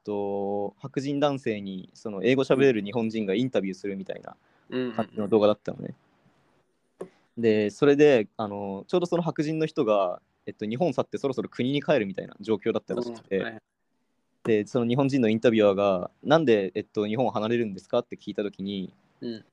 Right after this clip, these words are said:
Speaker 1: その外国人が言ってたのは、「まあ、俺はすごい日本は好きだ」って。それはまず大前提として言わせてもらうけど、日本はとても好きだって。
Speaker 2: うん。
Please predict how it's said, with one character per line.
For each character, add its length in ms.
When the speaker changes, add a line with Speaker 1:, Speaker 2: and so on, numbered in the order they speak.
Speaker 1:
そ 60
の 80
外 140
国 160
人 120
が 80
言 80
っ 20
て 60
た 80
の 120
は、 340
「ま 140
あ、 80
俺 180
は 260
す 140
ご 80
い 60
日 80
本 160
は 100
好 60
き 100
だ」 100
っ 20
て。 100
そ 100
れ 60
は 80
ま 80
ず 60
大 140
前 100
提 180
と 80
し 80
て 80
言 80
わ 80
せ 80
て 60
も 80
ら 60
う 40
け 100
ど、 60
日 100
本 80
は 80
と 80
て 80
も 100
好 120
き 80
だ 120
っ 60
て。 60
Speaker 2:
う 20
ん。 20